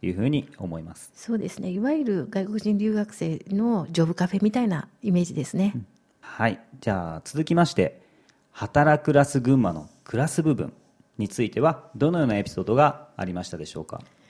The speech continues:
Speaker 2: これ、たくさんのエピソードがあったんですけど、えー、印象に残っているのは、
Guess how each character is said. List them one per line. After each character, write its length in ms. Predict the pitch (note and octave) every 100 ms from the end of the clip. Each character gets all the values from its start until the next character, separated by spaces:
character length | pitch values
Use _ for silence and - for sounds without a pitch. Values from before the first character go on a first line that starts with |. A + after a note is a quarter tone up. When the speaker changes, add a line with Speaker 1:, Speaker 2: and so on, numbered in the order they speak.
| _ _ _ -
Speaker 2:
こ 120 | D#3
れ、 120 | D3+
た 140 | - -
く 80 |
さ 160 | - B3
ん 40 | C4+
の 80 | C4
エ 80 |
ピ 100 | B3
ソ 140 | - A3
ー 40 |
ド 100 | G3+
が 60 | F#3
あ 20 |
っ 60 | G3
た 180 | - F#3
ん 60 |
で 80 | F#3
す 120 | F#3
け 80 | F#3
ど、 320 | F#3 F#3 F3+ -
え 80 |
ー、 60 | F3+
印 140 | G3
象 140 | G3 A3
に 80 | G#3+
残 180 | G#3+
っ 40 | A#3
て 160 | -
い 60 | G#3
る 100 | G3+
の 120 | F3+
は、 260 | F3+ F#3+